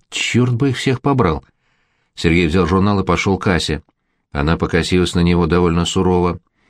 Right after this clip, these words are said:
«И что это все означает?» «Ася, неужели ты веришь этим шакалам?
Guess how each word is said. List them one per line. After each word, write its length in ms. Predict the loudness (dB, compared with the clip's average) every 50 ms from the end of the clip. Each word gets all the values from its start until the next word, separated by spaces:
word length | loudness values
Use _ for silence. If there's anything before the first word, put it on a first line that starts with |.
| _ _ _ _
«И 140 | -2 0 0
что 220 | 0 -2 -2 -2 -2
это 180 | 0 0 -2
все 220 | -2 0 0 0 0
означает?» 680 | 2 0 0 0 0 0 0 0 0 0 -2 -6 -10 _ _ _ _ _ _ _ _ _ _ _ _ _ _ _
«Ася, 400 | -2 -2 -2 -2 -2 -4 -8 -8 _ _ _ _ _ -4
неужели 460 | 0 2 2 4 2 2 0 0 0
ты 140 | 0 0 2
веришь 320 | 2 2 2 0 0 0
этим 220 | -2 -2 0 0 -2
шакалам? 640 | 0 -2 -2 -2 0 0 0 2 0 0 -2 -6